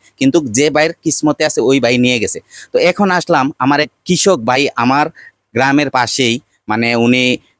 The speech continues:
এ, খবর পাইছে যে আমার YouTube চ্যানেলে আমি কিছু প্রতিবেদন দিলে আমার মায়ার যে ভাইয়েরা আছে, আমার যে সাবস্ক্রাইবার ভাইয়েরা আছে, আমার ফ্যামিলি মেম্বার যারা আছে, সবাই এগুলা ফলো করে।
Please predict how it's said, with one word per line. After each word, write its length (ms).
এ, 180
খবর 340
পাইছে 300
যে 120
আমার 340
YouTube 420
চ্যানেলে 440
আমি 360
কিছু 300
প্রতিবেদন 540
দিলে 280
আমার 360
মায়ার 360
যে 160
ভাইয়েরা 380
আছে, 240
আমার 280
যে 140
সাবস্ক্রাইবার 520
ভাইয়েরা 320
আছে, 160
আমার 180
ফ্যামিলি 320
মেম্বার 260
যারা 240
আছে, 200
সবাই 340
এগুলা 340
ফলো 260
করে। 220